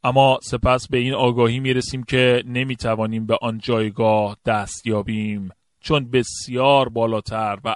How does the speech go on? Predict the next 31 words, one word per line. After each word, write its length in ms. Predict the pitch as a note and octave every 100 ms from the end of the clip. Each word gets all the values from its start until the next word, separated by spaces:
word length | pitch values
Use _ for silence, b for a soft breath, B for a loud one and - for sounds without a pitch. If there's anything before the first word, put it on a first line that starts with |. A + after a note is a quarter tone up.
| -
عظیمتر 560 | G#2+ A#2 G#2+ - G#2+
از 180 | G#2 F#2+
ما 200 | A2 G#2
می 140 | G2
باشد. 500 | G2 F#2+ - F#2 E2 - - _ _ _ _
در 160 | D#3 D3+
چنین 400 | C#3 D#3 F3 A3+
وضعیتی 580 | G3+ F3 D#3 E3 D3+ D#3
است 200 | D3+ -
که 100 | D3
به 100 | C#3
او 180 | D3 D3
می 180 | D3 C#3+
گوییم: 440 | C3 C3+ C#3 C3+
«ما 220 | C3+ C3+
را 340 | C3 B2+ B2 A#2+
به 120 | C3+
نزد 420 | C3 B2+ A#2+ A2 A#2
خودت 460 | - A#2+ A#2 A2 -
ببر.» 340 | A#2 G#2+ F#2+ - - _ _ _ -
در 120 | C3
شعری 500 | - D#3 D#3 D#3 D3+
گفته 380 | D3 C3+ - D3+
می 100 | D3
شود: 420 | D3 C#3+ C#3+ C#3 _ _ _
«نام 440 | - D#3 F3+ G3+ G3+
عیسی 560 | G3 F3+ E3 - F3+ F3
را 200 | E3+ E3
دوست 440 | D3+ F3 E3+ -
دارم، 460 | C3 A2 F#2 D2+ - -
امانوئیل، 880 | D#3 D#3 D#3 D3+ D3+ E3 C3 F#2+